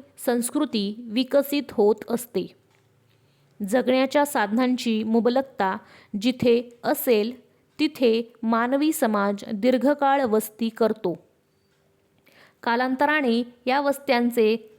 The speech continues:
ग्रामवसाहती आणि नगरे यात रूपांतर होते. पर्यावरणाचा ऱ्हास,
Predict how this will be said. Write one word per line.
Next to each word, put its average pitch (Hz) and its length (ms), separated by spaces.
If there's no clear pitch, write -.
ग्रामवसाहती 247 1000
आणि 233 300
नगरे 233 520
यात 233 360
रूपांतर 208 540
होते. 226 480
पर्यावरणाचा 277 760
ऱ्हास, 233 540